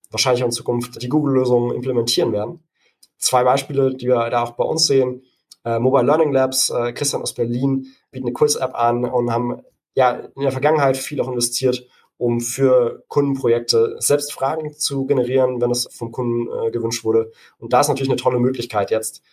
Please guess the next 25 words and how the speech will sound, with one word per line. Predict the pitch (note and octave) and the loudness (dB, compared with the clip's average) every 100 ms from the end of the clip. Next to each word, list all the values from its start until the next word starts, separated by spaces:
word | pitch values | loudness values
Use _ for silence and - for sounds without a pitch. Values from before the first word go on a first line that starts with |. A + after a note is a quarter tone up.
| - | -8
die | A#2+ | -2
Kosten | D3 C#3 | -2 0
stark | C3+ B2 - | 0 -2 0
zu | |
reduzieren | A#2 A#2 - C3 B2+ A#2+ | 0 0 0 2 2 2
und | A2 - - | -2 -6 -6
den | A#2 | -4
Kunden | C3 A#2+ | -2 0
mehr | A#2 A2 | 2 2
anzubieten, | A#2+ - G#2+ G2+ A2+ B2 _ - | 0 -2 -6 -12 -12 -14 _ -10
indem | A2+ A#2+ A#2 | -2 0 0
auch | A#2 | -2
Fragen | - G#2+ A2+ A#2+ | 0 2 2 0
zu | - | -4
bestimmten | - A#2 A2+ | -6 -6 -2
Bereichen, | G#2+ G#2 A2+ A2+ G#2+ _ - | 0 2 0 -4 -8 _ -6
äh, | A2 | 0
mithilfe | A#2+ D3+ D#3 C#3+ | 2 2 0 -4
von, | - A#2+ A2+ A2+ A2 | 0 2 2 0 -2
äh, | G#2+ G#2+ G#2 - - _ - _ _ | -2 -2 -4 -8 -20 _ -20 _ _
den | A#2+ A2+ A#2 A2+ | 0 0 0 -4
G | B2 | -6
P | A#2+ | -6
T, | A#2+ B2 | -2 0
äh, | A2 A2 | 2 0